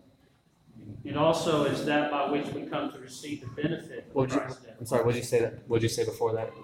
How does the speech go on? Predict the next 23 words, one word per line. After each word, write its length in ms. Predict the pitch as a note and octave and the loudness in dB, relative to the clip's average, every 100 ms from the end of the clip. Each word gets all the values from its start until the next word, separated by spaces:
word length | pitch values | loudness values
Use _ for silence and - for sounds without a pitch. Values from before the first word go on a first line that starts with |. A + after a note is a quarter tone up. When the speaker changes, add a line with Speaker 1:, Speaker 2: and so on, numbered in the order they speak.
| - | -6
Speaker 1:
It's 180 | A2+ A2+ | -2 -2
an 60 | B2 | -4
effect, 720 | - - F#3+ G3 - - C3 | -12 0 4 4 2 -4 -2
a 80 | B2+ | -2
result 540 | C3+ C3+ D#3 F3 C#3 | -2 0 2 2 -2
of 60 | - | -4
Christ's 340 | C3+ B2 - | -4 -2 -2
death 180 | B2 A#2 A2+ | -4 -4 -8
for 120 | A2+ | -10
us, 160 | B2 | -8
our 140 | - - A2+ | -8 -8 -10
faith. 400 | A2 - - - | -8 -8 -12 6
Speaker 2:
Nuestra 360 | C#3 D3 C#3+ D3+ | 10 12 12 8
fe 320 | C3 D3+ C#3+ | 10 10 10
es 160 | B2+ D3 | 10 8
un 200 | C#3 C3 | 8 8
efecto, 640 | A#2 - D3 - C3+ A#2+ | 6 2 0 4 8 8
resultado 1200 | B2 B2 B2+ A2 - C3+ D#3+ D#3+ A#2+ A2+ - - - | 8 6 4 2 6 8 10 8 8 6 4 -4 4
de 100 | A#2 | 6
la 80 | |
muerte 320 | A#2 A#2 A2+ G#2 | 6 4 2 0
de 80 | |
Cristo. 500 | G2+ G#2+ - - A2+ | 0 -4 -4 2 2